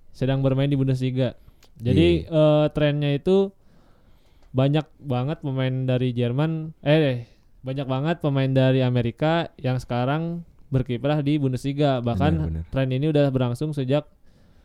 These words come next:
Speaker 1: sepuluh dua tahun yang lalu lah.
Speaker 2: Iya, sebenarnya udah, udah ba-, udah nggak, dulu sih nggak cukup banyak sih, nggak sebanyak sekarang. Cuman trennya tuh baru mulai pesatnya kayaknya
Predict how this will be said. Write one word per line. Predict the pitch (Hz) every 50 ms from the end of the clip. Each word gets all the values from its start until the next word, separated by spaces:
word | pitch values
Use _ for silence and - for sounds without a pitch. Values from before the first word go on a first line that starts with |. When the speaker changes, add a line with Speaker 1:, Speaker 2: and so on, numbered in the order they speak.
| _ _ _ - -
Speaker 1:
sepuluh | - - - 135 127 135 139 143 143
dua | 135 135
tahun | - 135 135 135
yang | 127 127
lalu | 131 143 156 151 156
lah. | 160
Speaker 2:
Iya, | 101 98 90 85
sebenarnya | 82 - 98 98 104 110 131 139
udah, | 135 120 113 110 110 107
udah | 101 101 101
ba-, | 98 92 90 90 87 -
udah | - 110 104 104 104 101 101 101 101 101 98 98 101 101 107 104 - - - -
nggak, | 101 101 101 - -
dulu | - 110 101 107 117
sih | 120 -
nggak | 147 123 104 -
cukup | - 101 - -
banyak | 95 101 110 120 117 -
sih, | - -
nggak | 98 98 95
sebanyak | 98 92 90 92 90
sekarang. | - - 87 85 82 92 104 110
Cuman | - - 101 113 117 123 120 - - - - - _ _ _ - - - - - - - - -
trennya | - 123 123 123 135 143
tuh | - 165 160
baru | 156 135 123 127 127 127 123 123
mulai | 117 117 120 120 120 117 117 117 117 117 120 117 117 117 117 110
pesatnya | _ - 120 - - 117 110 - 127 143 151
kayaknya | - 131 139 147 147 147 131